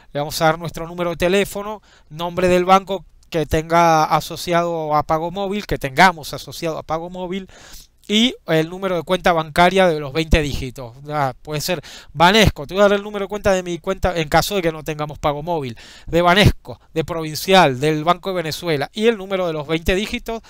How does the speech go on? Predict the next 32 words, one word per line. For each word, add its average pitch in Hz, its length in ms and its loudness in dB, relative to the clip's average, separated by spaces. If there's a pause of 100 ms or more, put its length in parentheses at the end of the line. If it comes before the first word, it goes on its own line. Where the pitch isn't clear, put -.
(300)
y 165 100 2
el 160 100 4
nombre 196 600 2
de, 147 260 -2
de 147 120 -4
nosotros, 196 540 -8
del, 139 480 -12
del 135 200 -14 (340)
titular 175 600 2
de 180 100 -2
la 147 100 0
cuenta 165 360 -8
bancaria, 127 520 -6
¿no? 185 220 -14
No 151 100 -16
puede 175 220 -8
ser 165 160 -12
un 151 60 -14
tercero, 143 360 -12
el 147 140 -12
titular. 160 580 -4 (400)
Si - 180 -14
yo, 214 440 -2
Luciano, 175 420 -2
voy 170 140 -4
a 185 40 0
recibir 185 380 -6
este 190 160 -2
dinero, 220 300 -6
tiene 151 180 -10
que 147 100 -10
ser 196 280 -2